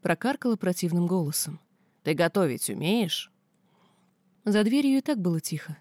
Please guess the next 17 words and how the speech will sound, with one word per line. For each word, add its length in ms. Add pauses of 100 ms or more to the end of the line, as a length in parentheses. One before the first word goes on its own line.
(120)
теперь 320
тишина 400
стала 320
вообще 380
мёртвая. 520 (580)
То 80
есть 260
нет. 340 (640)
«Ну, 100 (200)
не 60
серчай 580
тогда», 400 (180)
пожала 360
я 160
плечами, 680
пытаясь 340
вспомнить, 580